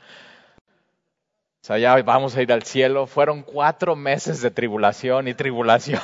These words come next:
y cosas y, ah, y, y ¿sabes qué? La gente viniendo, invitando gente a escuchar la tribulación y gente arrepintiéndose. Y hay, y muy chistoso porque en el segundo servicio, el domingo,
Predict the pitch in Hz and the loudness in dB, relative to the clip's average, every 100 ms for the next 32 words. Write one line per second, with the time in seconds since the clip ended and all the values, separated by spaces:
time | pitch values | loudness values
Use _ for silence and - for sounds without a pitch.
0 | - 196 - 156 175 180 160 147 151 147 | -8 -6 0 2 4 2 0 2 4 4
1 | 151 175 160 165 131 123 - - - 143 | 6 8 8 6 2 -4 -10 -20 -10 -4
2 | 165 196 208 240 233 208 233 214 302 226 | 2 2 4 4 6 6 2 -2 -4 -4
3 | 196 208 349 220 220 220 - _ _ _ | 0 2 2 0 -2 -2 -8 _ _ _
4 | 147 160 180 196 208 208 - 214 214 202 | -8 -6 0 2 2 0 2 2 2 0
5 | 196 160 175 175 165 147 143 139 135 151 | -2 0 2 2 -2 -4 0 2 2 -2
6 | 147 160 208 - - - - - 123 139 | -6 -8 -12 -20 -20 -20 -20 -14 -6 -4
7 | 160 165 143 131 127 127 135 139 143 127 | 2 2 2 0 -6 -6 -2 -2 -2 -4
8 | 127 120 120 131 139 127 143 165 - 160 | 0 2 2 2 -2 -4 -4 -8 -8 -6
9 | 139 127 101 98 113 110 107 120 139 135 | -6 -6 -8 -6 -4 -4 -6 -8 -8 -6
10 | 120 120 117 127 127 101 104 107 135 165 | -6 -6 -8 -6 -6 -6 -8 -8 -10 -8
11 | 180 | -10